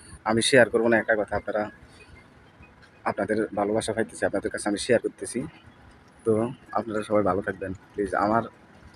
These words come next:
আজকে ওনার জন্য অনেক খারাপ লাগতেছে, আমাদের ইন্ডিয়ানই ভাই, ওনার জন্য দোয়া করবেন। আমি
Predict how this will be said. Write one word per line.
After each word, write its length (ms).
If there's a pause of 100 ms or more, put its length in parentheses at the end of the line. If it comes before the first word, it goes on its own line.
আজকে 260
ওনার 160
জন্য 140
অনেক 180
খারাপ 240
লাগতেছে, 360 (1000)
আমাদের 300
ইন্ডিয়ানই 400
ভাই, 240 (1700)
ওনার 220
জন্য 180
দোয়া 220
করবেন। 280 (760)
আমি 200